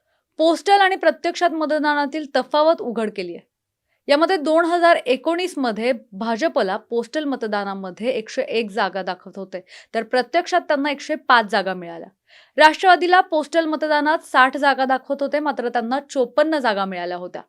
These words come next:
मात्र भाजपची आपण जर दोन हजार चोवीस ची आकडेवारी पाहिली, तर ही खालीलप्रमाणे आकडेवारी आहे आणि, अ, प्रत्येक पक्षाला जवळपास अठ्ठेचाळीस आणि चाळीस जागा ज्या आहेत, त्या जास्त मिळालेल्या पाहायला मिळतात. एक्समध्ये रोहित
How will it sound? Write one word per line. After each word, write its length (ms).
मात्र 280
भाजपची 760
आपण 360
जर 120
दोन 220
हजार 200
चोवीस 380
ची 60
आकडेवारी 360
पाहिली, 480
तर 80
ही 240
खालीलप्रमाणे 680
आकडेवारी 500
आहे 240
आणि, 280
अ, 120
प्रत्येक 920
पक्षाला 460
जवळपास 500
अठ्ठेचाळीस 720
आणि 180
चाळीस 600
जागा 440
ज्या 180
आहेत, 280
त्या 120
जास्त 360
मिळालेल्या 540
पाहायला 380
मिळतात. 300
एक्समध्ये 480
रोहित 200